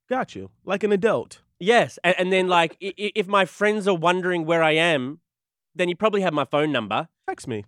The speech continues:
Speaker 2: Text me. I mean, if, if someone I don't know is wondering where I ha-, am, just keep
Speaker 1: <laughs>
Speaker 2: wondering. Like
Speaker 1: Just hold on, I'm coming back.
Speaker 2: <laughs> Yeah, it's just like, God. And, and it's so funny because that same day that she announced that she was taking a break,
Speaker 1: Mm-hmm.
Speaker 2: she also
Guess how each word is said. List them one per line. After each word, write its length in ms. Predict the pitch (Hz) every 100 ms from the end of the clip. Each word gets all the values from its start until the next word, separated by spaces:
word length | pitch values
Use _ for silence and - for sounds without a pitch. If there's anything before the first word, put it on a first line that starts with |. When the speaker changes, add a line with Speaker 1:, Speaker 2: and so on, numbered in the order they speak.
| _
Speaker 2:
Text 280 | 226 233 -
me. 160 | 170 131
I 60 |
mean, 240 | 151 165 160
if, 160 | 170 -
if 200 | 175 170
someone 220 | 202 196
I 80 | 180
don't 260 | 160 175 185
know 140 | 185
is 100 | 180
wondering 360 | 160 185 196 190
where 160 | 185 185
I 120 | 180
ha-, 220 | 190 196
am, 360 | 185 202 226 190
just 200 | 220 -
keep 220 | 311 294
Speaker 1:
<laughs> 20 |
Speaker 2:
wondering. 580 | 262 302 311 - 147 254 - - - - - 240
Like 140 | 247
Speaker 1:
Just 120 | 220
hold 220 | - 254 285
on, 240 | 196 156
I'm 80 | 160
coming 240 | 233 269
back. 160 | 269 226 220
Speaker 2:
<laughs> 100 | 220
Yeah, 160 | 277 226
it's 140 | 190 226
just 160 | 208
like, 260 | 214 196 - _ _ _ _ _ -
God. 340 | 233 196 175 -
And, 140 | 214 180
and 100 | 220
it's 160 | 220 -
so 320 | - 226 226
funny 300 | - 208 175
because 580 | 151 165 165 151 131 - _ _ _ _
that 260 | 175 202 -
same 500 | - - 170 190 196
day 240 | 160 143 117
that 140 | 117
she 180 | - 143
announced 320 | 131 127 123
that 100 | 131
she 120 | -
was 100 | 127
taking 300 | - 123 113
a 40 | 104
break, 500 | 123 131 117 90 _ 104
Speaker 1:
Mm-hmm. 200 | 104 98
Speaker 2:
she 160 | - 160
also 720 | 160 180 190 - 143 123 117